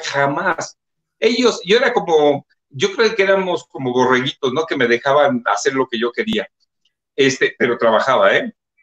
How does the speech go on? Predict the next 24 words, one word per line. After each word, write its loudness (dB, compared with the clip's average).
Vendía 0
paletas 0
desde -4
los -4
diez -4
años 0
de 0
primaria, 0
yo -2
vendía 2
paletas. -2
Me -2
iba 2
a -2
vender 0
mis -8
paletas -2
a -8
la -8
escuela, 0
o 0
si -10
no, -2
en, -4